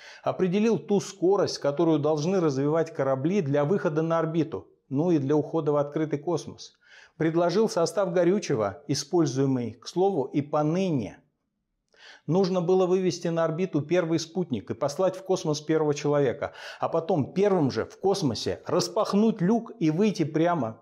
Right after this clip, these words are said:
прямо к звездам. Мне говорят про фон Брауна. Да, достижения его команды в ракетостроении известны.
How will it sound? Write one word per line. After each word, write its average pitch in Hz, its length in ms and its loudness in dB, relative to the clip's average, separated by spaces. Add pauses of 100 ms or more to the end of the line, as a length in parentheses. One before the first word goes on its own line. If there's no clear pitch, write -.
прямо 175 340 2
к 143 80 -2
звездам. 123 680 -2 (960)
Мне 160 160 0
говорят 170 480 0
про 147 180 2
фон 143 240 0
Брауна. 110 480 -2 (480)
Да, 104 380 -2
достижения 175 540 -2
его 175 140 0
команды 156 440 -2
в 113 80 -4
ракетостроении 127 840 -2
известны. 104 480 -6